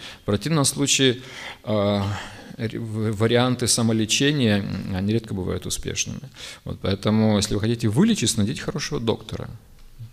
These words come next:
Других вариантов нет. Если вы хотите чему-то обучиться, найдите учителя, который вас будет обучать. Не формально, а реально.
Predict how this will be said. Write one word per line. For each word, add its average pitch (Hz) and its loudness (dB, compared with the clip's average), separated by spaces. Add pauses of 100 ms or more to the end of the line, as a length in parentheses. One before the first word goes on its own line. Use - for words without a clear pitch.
(220)
Других 98 -2
вариантов 107 -2
нет. 107 -4 (540)
Если 110 0
вы 110 4
хотите 107 -2
чему-то 110 2
обучиться, 107 2
найдите 98 2
учителя, - -2
который 120 -2
вас 101 0
будет 104 0
обучать. - 0 (500)
Не - -4
формально, 120 2
а 120 2
реально. 98 0